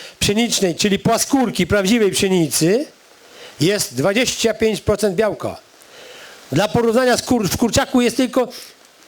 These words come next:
siedemnaście procent białka. Na takim soku z trawy byłem dwa tygodnie.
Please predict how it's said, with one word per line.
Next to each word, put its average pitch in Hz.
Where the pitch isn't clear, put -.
siedemnaście 311
procent 208
białka. 131
Na -
takim 233
soku 220
z -
trawy 208
byłem 190
dwa 196
tygodnie. 156